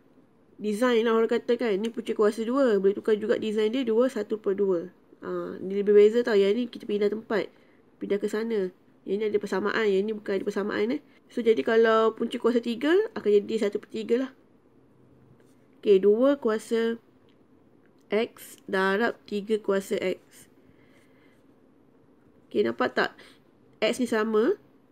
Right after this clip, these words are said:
Okey, dua ni boleh darab dengan tiga. Maksudnya, dua darab tiga adalah, eh, enam. So, akan dapat enam X. Okey, ada soalan tu, dua, tiga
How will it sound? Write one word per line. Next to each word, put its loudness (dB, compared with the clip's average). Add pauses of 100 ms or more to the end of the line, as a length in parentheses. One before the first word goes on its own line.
(140)
Okey, 2
dua 2
ni 2
boleh 0 (800)
darab -2
dengan -2
tiga. 0 (160)
Maksudnya, -6
dua 2
darab 0
tiga -2
adalah, -2
eh, -20 (500)
enam. -4
So, -8
akan -4
dapat -10
enam -6
X. -16
Okey, 2
ada 2
soalan 0
tu, -2
dua, 2
tiga -2